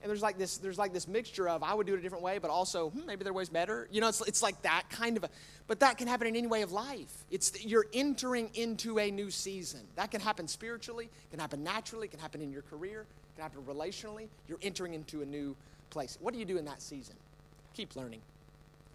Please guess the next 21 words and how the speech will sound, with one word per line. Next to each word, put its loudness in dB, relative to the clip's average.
You've -4
got 4
to -10
have -4
the -2
learning -6
cap -4
on. -10
God 0
is -6
wanting -6
to -6
teach -10
you -8
something -10
new. -14
You've -20
got -2
to -10
hear -8
that. -12